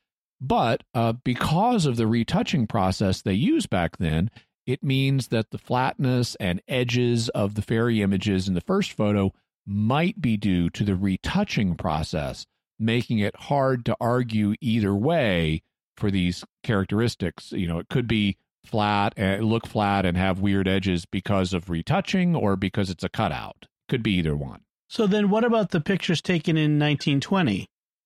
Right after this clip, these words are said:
Speaker 1: They were taken with better cameras, but I also don't have a way to rule out the possibility that they were retouched as well. I can say that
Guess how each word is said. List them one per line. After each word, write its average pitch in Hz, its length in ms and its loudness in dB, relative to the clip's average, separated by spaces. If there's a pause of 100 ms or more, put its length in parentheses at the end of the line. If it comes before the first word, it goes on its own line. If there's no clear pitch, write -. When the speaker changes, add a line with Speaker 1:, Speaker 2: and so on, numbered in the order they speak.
(300)
Speaker 1:
They 156 160 2
were 320 160 2
taken 208 360 0
with 135 200 0
better 196 240 2
cameras, 110 540 2
but 139 320 -2
I 143 300 2
also 196 420 0
don't 139 260 2
have 139 180 2
a 135 60 2
way 123 220 2
to 123 100 2
rule 135 320 2
out 123 220 2
the 117 80 0
possibility 120 720 2
that 113 240 2
they 123 180 2
were 120 200 2
retouched 104 580 2
as 90 120 2
well. 107 540 0 (320)
I 107 140 0
can 247 420 2
say 85 380 2
that 101 180 0